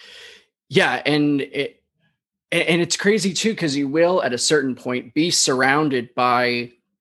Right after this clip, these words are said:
friends and, you know, people who are close to you, who are also in the industry, who are doing really well. Or they're like, "Oh yeah, I just went on this audition." And you're like, "I can't even get a fucking rep. Like, h-, I just wanna get in the room." And it's so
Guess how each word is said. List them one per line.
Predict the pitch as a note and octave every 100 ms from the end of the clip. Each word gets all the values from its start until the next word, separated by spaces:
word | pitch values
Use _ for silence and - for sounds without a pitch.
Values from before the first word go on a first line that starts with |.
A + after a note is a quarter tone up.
| _ _ -
friends | D3 D#3+ D#3+ C3
and, | C#3 C3 B2 A#2 B2 -
you | B2+
know, | A#2 -
people | - C#3+ D#3 C#3+ C3 B2 A#2 _ _ _ -
who | D3
are | C3+
close | - G#3+ G3+
to | -
you, | A3+ F3+
who | D#3
are | D#3
also | D#3+ D#3+
in | C#3
the | C3
industry, | E3 F3+ - D#3+ C3+ - -
who | F3+
are |
doing | D#3 F#3+ G#3+ F#3
really | G3+ G#3
well. | D3+ D#3+ F#3
Or | F3
they're | D3+
like, | D3 D3 -
"Oh | A#3+
yeah, | A#3+
I | A3
just | G3
went | A3+ A3+
on | A3
this | A3 -
audition." | F#3+ G#3 G#3 G3
And | F3+
you're | F3
like, | F3 F3 - -
"I | C#4+
can't | C#4 C#4 C#4+
even | C4+ A#3+
get | C4
a | B3 A3+ _ _ - - -
fucking | A#3+ A#3+ D4 B3+ A#3 G3
rep. | A3+ D4+ E4+ -
Like, | A#3 A#3+ -
h-, | - - - - A#3 B3+
I | A3+
just | A3 -
wanna | A3+ B3+
get | F#3 C#3+ A3 A#3 -
in | B3 B3
the | B3+
room." | A3+ G#3 B3 C4 B3+ A3+
And | E3
it's | E3 -
so | - - - D#3+ F3